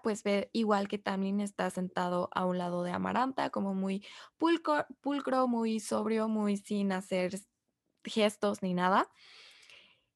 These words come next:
Y entonces proceden al último reto.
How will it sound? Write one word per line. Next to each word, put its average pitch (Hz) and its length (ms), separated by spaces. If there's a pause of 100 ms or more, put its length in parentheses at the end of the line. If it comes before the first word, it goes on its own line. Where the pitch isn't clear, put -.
(260)
Y 311 380 (640)
entonces 226 760 (180)
proceden 196 640
al 202 160
último 190 400
reto. 185 460